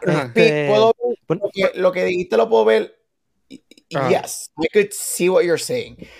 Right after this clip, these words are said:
Speaker 2: Este, y no tengo issues con lo que dices. Y si pa-, y si es eso, tampoco tengo issues, right? Para nada, en lo absoluto. S-,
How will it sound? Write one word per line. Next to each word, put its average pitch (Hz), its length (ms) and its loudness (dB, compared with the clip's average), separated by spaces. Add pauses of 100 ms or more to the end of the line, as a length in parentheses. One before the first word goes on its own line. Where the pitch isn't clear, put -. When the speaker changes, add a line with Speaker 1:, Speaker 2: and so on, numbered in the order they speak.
(220)
Speaker 2:
Este, 139 580 -2
y 151 120 -2
no 156 100 0
tengo 180 260 0
issues 175 240 -2
con 180 120 4
lo 165 60 4
que 165 80 0
dices. 175 220 0
Y 190 80 -4
si 185 180 -6
pa-, 160 200 0
y 180 120 -4
si - 160 0
es 202 120 2
eso, 214 160 0
tampoco 175 320 2
tengo 165 260 0
issues, 151 300 -4
right? 151 160 2
Para 127 200 -6
nada, 151 300 -2 (220)
en 139 120 -2
lo 139 60 4
absoluto. 139 520 0 (480)
S-, - 600 -8